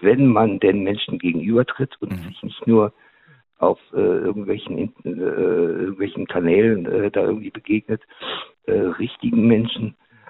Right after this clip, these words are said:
Speaker 1: äh, da findet jeder irgendwo tolle Menschen. Und, ähm, ja, ich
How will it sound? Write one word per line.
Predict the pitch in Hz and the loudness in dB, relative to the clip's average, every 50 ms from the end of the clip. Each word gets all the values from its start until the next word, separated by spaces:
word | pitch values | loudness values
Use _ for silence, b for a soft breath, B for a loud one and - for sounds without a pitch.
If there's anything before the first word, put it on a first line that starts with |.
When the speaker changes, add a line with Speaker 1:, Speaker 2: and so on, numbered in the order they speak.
| B B B _ _ | B B B _ _
Speaker 1:
äh, | - 85 87 87 | -2 0 0 0
da | - 80 82 - - | -2 -4 -6 -6 -4
findet | - 107 104 104 - - - - | -4 -4 -4 -4 -6 -8 -14 -12
jeder | - 104 117 120 127 117 104 - 104 98 90 87 - - | -4 0 2 4 4 4 4 4 2 2 2 0 0 2
irgendwo | 101 123 139 139 123 120 113 - - 107 110 113 110 110 - _ | 2 4 4 4 2 0 -2 -2 -2 0 2 2 2 2 0 _
tolle | - - 104 - 151 156 139 | -6 -2 0 2 4 4 4
Menschen. | 110 92 90 90 - - - 120 127 135 - b b b b b b b b b b b _ _ | 4 2 0 0 -2 -6 -6 -6 -6 -8 -10 b b b b b b b b b b b _ _
Und, | - 98 101 101 101 98 98 - - | -2 0 0 0 0 -2 -6 -8 -6
ähm, | - 101 101 98 104 98 98 98 95 98 - - - - - - - | -4 0 0 0 0 -2 -4 -6 -8 -8 -8 -10 -12 -14 -12 -8 -2
ja, | - 127 135 123 104 | 0 0 2 2 0
ich | 95 - | -2 -4